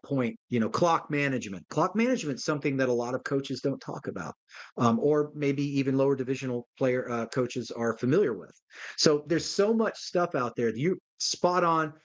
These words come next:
Thank you for the feedback. I greatly appreciate it. It just makes me realize just how much more there is we could be doing.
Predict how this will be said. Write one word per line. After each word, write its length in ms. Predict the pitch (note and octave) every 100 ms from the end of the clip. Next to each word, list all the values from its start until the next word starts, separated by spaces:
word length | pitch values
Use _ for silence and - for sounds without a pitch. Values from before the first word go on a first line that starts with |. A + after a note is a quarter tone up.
| _ -
Thank 220 | D#3+ E3+
you 60 | F3+
for 160 | C#3
the 80 | A#2+
feedback. 480 | - C#3 C3 B2 A2+
I 80 | F#2+
greatly 340 | F#2 B2+ B2 A2
appreciate 480 | - A#2+ - A2 G#2+
it. 100 | -
It 140 | G#2 G2
just 200 | A#2 B2
makes 240 | A#2 A2+
me 300 | A2+ A2 G#2 G#2
realize 520 | A#2+ A#2+ A#2 G#2+ G#2
just 260 | - A2+ -
how 140 | B2
much 260 | A2+ A2 -
more 200 | A2 G2+
there 180 | F#2 F#2
is 120 | F2+
we 120 | F2+
could 120 | F2+ D#2+
be 100 | D2+
doing. 280 | E2+ E2